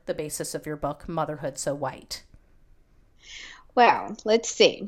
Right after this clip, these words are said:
Speaker 2: I'll start with the first question, which is
Speaker 1: Yes.
Speaker 2: the easiest. And these days, what gets me up in the morning are my two dogs. We have, uh, Shih Tzu poodles,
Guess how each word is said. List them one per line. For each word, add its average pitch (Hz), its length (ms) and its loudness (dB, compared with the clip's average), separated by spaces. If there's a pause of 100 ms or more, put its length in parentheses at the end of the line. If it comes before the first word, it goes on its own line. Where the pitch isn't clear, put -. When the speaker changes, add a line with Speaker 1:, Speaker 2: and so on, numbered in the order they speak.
Speaker 2:
I'll 208 220 2
start 247 260 4
with 254 180 4
the 320 60 0
first - 380 0
question, 165 360 -2
which 185 140 0
is - 60 -2
Speaker 1:
Yes. 226 100 -4
Speaker 2:
the - 80 0
easiest. 170 640 4 (160)
And 185 640 6 (100)
these 262 300 6
days, 214 480 8
what 202 160 0
gets 214 240 6
me 220 100 0
up 196 240 -2 (140)
in 214 100 0
the 196 60 2
morning 190 600 2
are 185 160 6
my 180 240 6
two 226 200 2
dogs. 202 540 8 (400)
We 180 200 8
have, 175 600 4 (260)
uh, 175 200 6
Shih 226 220 0
Tzu 220 300 -4
poodles, 208 680 6